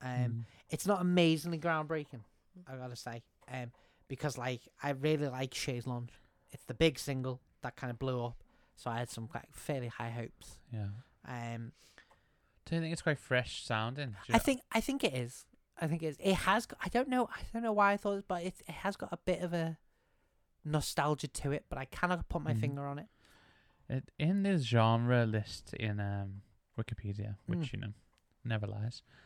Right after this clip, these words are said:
Speaker 2: it says Britpop, which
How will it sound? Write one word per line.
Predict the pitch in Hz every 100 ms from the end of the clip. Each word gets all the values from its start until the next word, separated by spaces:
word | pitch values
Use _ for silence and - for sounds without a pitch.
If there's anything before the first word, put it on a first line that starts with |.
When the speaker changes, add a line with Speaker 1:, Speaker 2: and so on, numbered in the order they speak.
| - - _ -
Speaker 2:
it | 147
says | - 220 131 - -
Britpop, | 151 - - - - - _ -
which | 135 - -